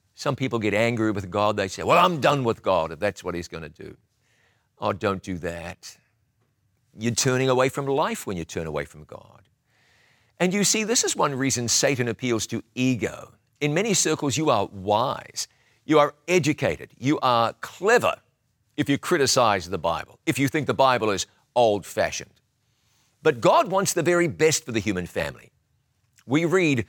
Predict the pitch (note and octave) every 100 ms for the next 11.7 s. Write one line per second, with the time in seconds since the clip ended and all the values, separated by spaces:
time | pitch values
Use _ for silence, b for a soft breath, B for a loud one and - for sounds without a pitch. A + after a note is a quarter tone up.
0 | b b b - D#3+ D3+ C3 D#3 F#3 C3+
1 | - E3+ E3 D#3 D#3 E3+ F#3 D3 - C3+
2 | D#3+ D#3 E3 D#3 A2+ G#2 - C#3 A#2+ C#3+
3 | D#3 C#3+ A#2 C#3 C#3 C#3+ C#3 C3 G#2 A#2+
4 | - G#2+ G2+ - D#2+ - _ _ _ _
5 | _ - C3+ C#3+ C#3 - - E3 A#3+ B3+
6 | - F#3+ G3+ D#3+ A#2+ C#3 C#3 D#3+ D3 A#2
7 | F#2 C#2 B1 E2 G2 C3+ G#2+ A#2+ C#3+ G#3+
8 | - - - - D3 C2+ - - - _
9 | _ _ _ _ - D3 D#3+ D3+ D3 C#3
10 | A#2+ - B2 C3 B2 G#2 G#2 G2+ - F#2
11 | F#2 - D#2 C2 - -